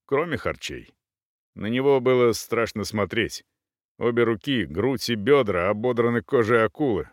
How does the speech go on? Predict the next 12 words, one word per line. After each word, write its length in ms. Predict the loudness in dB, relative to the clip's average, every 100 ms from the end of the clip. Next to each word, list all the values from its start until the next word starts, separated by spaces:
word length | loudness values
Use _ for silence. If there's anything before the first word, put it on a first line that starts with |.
| _
а 160 | -12 -10
нос 320 | -6 -6 -2
и 40 |
уши 340 | 0 0 0 -2
украшены 640 | -2 -2 -2 -2 -4 -2
акульими 420 | -4 -4 -6 -6
зубами. 500 | -10 -10 -12 -16 -20 _ _ _ _ _ -12
Звали 540 | -6 -4 -2 -2 -4
его 480 | 0 0 0 -2 -4 _ _
Шарк. 540 | -12 -10 -10 -14 _ _ _ _ _ _
Шарк — 480 | -6 0 0 -2 -16 _
акула, 440 | -10 -8 -10 -10